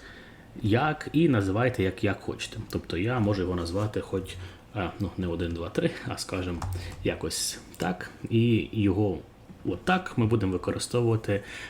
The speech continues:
а, в нашому вже коді. Але вернемося до зрозумілої мови, назвемо його Chrome Options і приступаємо для використання. Давайте, щоб ми все наліпили в одну функцію, ми створимо окрему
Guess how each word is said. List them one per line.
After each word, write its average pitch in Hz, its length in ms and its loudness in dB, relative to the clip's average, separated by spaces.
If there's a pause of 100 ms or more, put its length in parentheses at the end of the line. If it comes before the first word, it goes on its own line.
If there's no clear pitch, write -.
(120)
а, 82 140 -2
в 82 120 -2
нашому 98 420 2
вже 92 160 0
коді. 80 260 -2 (480)
Але 147 180 4
вернемося 110 500 6
до 95 280 4 (400)
зрозумілої 101 640 4
мови, 165 320 6 (100)
назвемо 107 420 4
його 90 200 2
Chrome 95 380 2
Options 156 560 2 (360)
і 170 320 4
приступаємо 127 760 2
для 104 200 -4
використання. 120 500 0 (460)
Давайте, 107 320 6
щоб 107 220 4
ми 120 100 10
все 131 280 6
наліпили 107 460 6
в 92 100 0
одну 87 200 -2
функцію, 180 520 6 (260)
ми 160 480 4 (140)
створимо 120 480 4 (220)
окрему 90 560 0